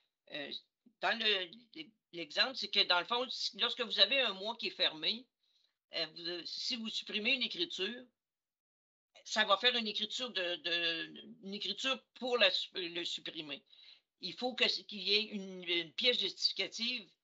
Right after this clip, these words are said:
pour supprimer ce document-là. Au niveau de votre comptabilité, il faut toujours que vous ayez le support par un document. Fait que c'est pour ça que dans aliop,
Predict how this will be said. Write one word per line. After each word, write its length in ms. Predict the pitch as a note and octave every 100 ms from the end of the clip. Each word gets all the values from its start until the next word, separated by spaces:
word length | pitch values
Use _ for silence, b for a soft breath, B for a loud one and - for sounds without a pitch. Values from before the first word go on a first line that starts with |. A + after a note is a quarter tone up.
| _ _ _
pour 320 | - B3 B3+
supprimer 600 | - - G#3+ G#3 G3+ G3
ce 100 | G#3+
document-là. 720 | G3 E3+ - E3 C#3+ C#3+ D#3+ - - b b b _ -
Au 160 | A3
niveau 260 | G3+ F3 A3+
de 60 |
votre 140 | G3+ -
comptabilité, 480 | F#3+ E3+ F3+ E3 B3
il 60 |
faut 160 | A#3+ A3
toujours 320 | - G3 B3+
que 60 | G#3
vous 80 | G3
ayez 200 | G3 G#3
le 100 | F3+
support 400 | - - G3+ G3
par 140 | F3
un 80 | E3
document. 400 | D3+ C#3+ - - - b b
Fait 100 | -
que 60 | F#3
c'est 60 | -
pour 120 | F#3
ça 120 | C4+
que 100 | A#3+
dans 120 | G3+
aliop, 400 | F#3+ F#3+ F#3+ A3